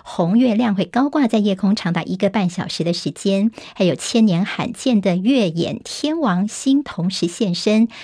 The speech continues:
如果错过明天晚上的话呢，要等到二三二二年才有机会再看到了。好，今天早上在国道一号的汐止南架主线道，好，今天这个上班时间之前的好消息哦，今天凌晨五点钟已经恢复通车了。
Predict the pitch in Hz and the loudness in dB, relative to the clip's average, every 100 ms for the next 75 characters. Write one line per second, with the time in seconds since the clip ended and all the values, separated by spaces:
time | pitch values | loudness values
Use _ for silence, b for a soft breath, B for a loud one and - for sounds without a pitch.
0 | B B 202 175 - - 262 185 220 180 | B B 0 0 -4 -2 0 2 2 2
1 | 170 180 202 180 - 262 233 190 208 175 | 2 0 -2 -2 -2 0 0 0 0 0
2 | - B B B 185 180 156 185 233 196 | -2 B B B -2 -2 -6 -2 -2 -2
3 | B B - 359 208 151 - 226 214 - | B B -2 0 0 -6 -2 0 2 2
4 | 196 196 170 156 160 160 - 160 - - | 2 2 2 0 -2 -4 -2 -2 0 -2
5 | 175 196 175 160 - 175 170 190 160 160 | 0 0 -2 -4 -2 0 2 2 0 -2
6 | - _ _ _ _ _ _ _ _ - | -6 _ _ _ _ _ _ _ _ -6
7 | - 220 440 453 220 254 240 240 202 208 | -2 0 0 -2 0 0 2 0 0 2
8 | 226 226 - 202 185 220 190 156 160 214 | 2 2 2 -2 0 -2 0 0 0 -2
9 | 202 - - - - 190 175 226 - - | -2 -4 -10 -6 -2 0 2 0 -2 -6
10 | - 175 180 180 170 156 - B B B | -2 -2 0 -2 -2 -4 -8 B B B
11 | - 208 190 196 214 180 190 190 214 - | -2 0 2 0 -2 -2 -2 -2 -2 -2
12 | 170 175 - 190 - 202 - 214 - 202 | -4 -2 -4 -6 -2 -2 -2 -4 -2 0
13 | 196 175 - 175 185 226 170 208 220 - | 0 0 0 0 0 -2 0 2 2 2
14 | 208 262 - 208 175 - 196 202 - 233 | 0 0 0 -2 -2 -4 -2 -2 0 -2
15 | 247 208 | 0 -2